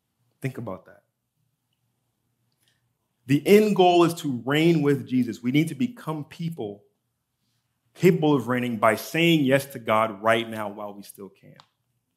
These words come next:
Our goal as a church is not just to gather, it's to disciple. We can't just show up Sunday after Sunday.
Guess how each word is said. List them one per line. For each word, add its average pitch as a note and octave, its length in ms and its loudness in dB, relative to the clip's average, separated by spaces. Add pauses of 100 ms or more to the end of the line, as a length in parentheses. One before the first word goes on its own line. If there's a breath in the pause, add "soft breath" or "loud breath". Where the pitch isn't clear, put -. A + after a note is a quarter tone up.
(3000 loud breath)
Our B2 160 0
goal C#3+ 380 4
as D3 100 2
a C#3 80 -4
church C3 260 -8
is A2+ 100 -10
not A#2 280 -6
just - 160 -14
to G2+ 80 -20
gather, G#2 340 -6
it's - 180 -16
to G#2 60 -20
disciple. - 540 -20 (1800)
We A#2+ 100 -6
can't F#3 380 0
just D#3 200 -2
show D3+ 360 -2
up D3 180 -2
Sunday B2+ 380 -4
after A#2+ 200 -4
Sunday. G#2+ 540 -18